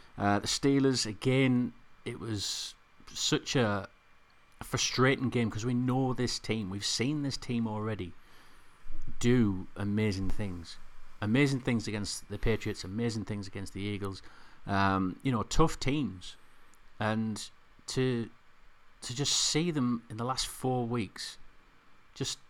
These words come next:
be a shell, really, haven't they? They've been a real shell of their former selves. And I d-, I can't put my finger on why. And, uh, you can tell that on social media, media. There's a lot of people who are,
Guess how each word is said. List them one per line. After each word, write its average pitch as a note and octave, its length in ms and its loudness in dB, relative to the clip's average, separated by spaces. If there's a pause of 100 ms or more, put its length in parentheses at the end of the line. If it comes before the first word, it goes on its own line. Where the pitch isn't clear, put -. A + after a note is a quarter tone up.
(300)
be A#2+ 120 -4
a A#2 40 -4
shell, C3 400 2
really, G#2+ 240 0
haven't G#2+ 160 -4
they? F2+ 60 -6
They've G#2 200 -4
been A2 140 -2
a A2 40 0
real A2+ 240 2
shell A#2 280 -2
of G2 100 -4
their G2+ 80 -6
former G2+ 320 -4
selves. G#2 460 -4 (480)
And C#3+ 100 -2
I C#3+ 40 -2
d-, - 200 -4
I C#3+ 80 0
can't D3+ 500 2 (540)
put - 160 -2 (140)
my B2 100 2
finger C3 340 0
on G#2+ 120 0
why. G#2+ 420 4
And, A2+ 140 -2
uh, G2 40 -8 (100)
you A2+ 180 -8
can C3 160 0
tell E3+ 220 6
that D3+ 60 4
on G#2+ 120 2
social A2 320 -4
media, A2 280 -2 (140)
media. A2+ 380 0
There's F#2+ 140 -6
a A2 60 -2
lot A2 320 0
of C3+ 100 -8
people B2 380 -2
who G#2+ 180 -4
are, G2+ 120 -2